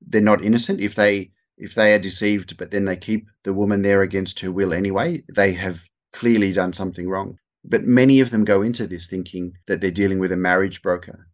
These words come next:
who's going to introduce them to a Vietnamese woman who wants a Chinese husband. So again, a complex issue and one with a lot of factors driving it.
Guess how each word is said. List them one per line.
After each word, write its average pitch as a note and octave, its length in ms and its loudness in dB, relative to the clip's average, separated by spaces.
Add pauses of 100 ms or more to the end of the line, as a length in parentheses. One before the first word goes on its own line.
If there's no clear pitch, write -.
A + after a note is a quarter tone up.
who's G2 160 -10
going G#2 160 -2
to - 160 -4
introduce G#2+ 640 0
them F2 220 -12 (120)
to F2+ 640 -4
a G2 80 -4
Vietnamese G#2 480 0
woman A2+ 200 0
who G#2 140 -2
wants F#2+ 260 -4
a F#2+ 60 -8
Chinese F#2 420 -4
husband. - 440 -14 (480)
So A#2 180 4
again, G#2 540 2
a G#2 80 -2
complex A#2+ 640 -4
issue C3 440 -6 (360)
and G2+ 220 -2
one G2+ 260 2
with F#2+ 120 -2
a G2 80 0
lot F#2+ 380 2
of F#2 100 -2
factors F2+ 440 -10
driving F2 420 -6
it. - 160 -16